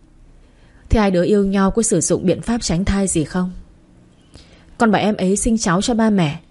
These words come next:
mà em ấy không chịu, cứ đòi uống thuốc tránh thai cấp tốc đấy à?" Việt Hùng vừa dứt lời, ông Việt Dũng vung tay lên,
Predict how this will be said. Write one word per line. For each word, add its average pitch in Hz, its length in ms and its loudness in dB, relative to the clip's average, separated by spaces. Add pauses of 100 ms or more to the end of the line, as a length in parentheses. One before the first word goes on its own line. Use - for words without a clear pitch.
(120)
mà 208 120 2
em 220 120 2
ấy 247 60 0
không 233 220 -2
chịu, 208 260 0 (500)
cứ - 60 0
đòi 214 100 2
uống 170 140 0
thuốc 277 180 0
tránh 202 200 -4
thai 226 180 0
cấp 277 220 -4
tốc 294 200 0
đấy 247 100 4
à?" 180 200 -4 (1900)
Việt 185 200 2
Hùng 156 340 -2
vừa 196 120 -2
dứt 269 220 -2
lời, 151 340 -4 (320)
ông 226 160 2
Việt 170 160 2
Dũng 202 420 -2
vung 196 180 2
tay 190 200 -2
lên, 190 260 0